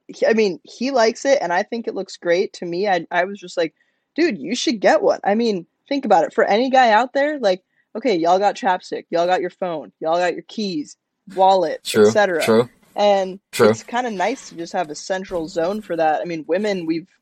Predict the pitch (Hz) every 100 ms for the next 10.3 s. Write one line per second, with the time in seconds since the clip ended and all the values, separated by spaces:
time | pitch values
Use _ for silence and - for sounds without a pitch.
0 | _ _ _ _ - 190 180 190 185 175
1 | - 170 160 - - 160 156 247 - 285
2 | - 175 170 160 170 - 202 165 160 180
3 | 175 160 - 226 247 180 165 - - _
4 | - 185 180 175 - 170 196 180 143 131
5 | 165 165 165 190 - 220 196 165 165 175
6 | 160 170 170 165 170 156 - - 175 -
7 | 156 - - - 254 - 190 165 160 156
8 | 156 180 _ _ 294 269 - 202 180 254
9 | 208 170 214 226 - 190 - 202 - 226
10 | 185 151